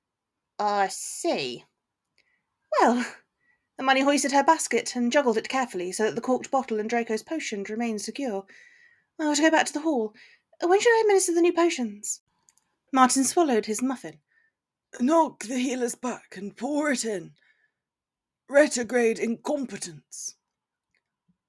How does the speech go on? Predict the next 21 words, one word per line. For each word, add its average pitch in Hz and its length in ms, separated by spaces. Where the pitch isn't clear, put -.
"I 196 140
told 285 280
you 247 60
that 226 180
you'd 226 160
be 240 140
in 202 80
a 208 40
right 233 240
foul 208 280
mood 208 260
if 233 80
you 226 80
skipped - 320
your 214 100
mid-morning 214 560
bite," - 540
Grix - 200
said 202 220
to 214 80
Martin. 214 480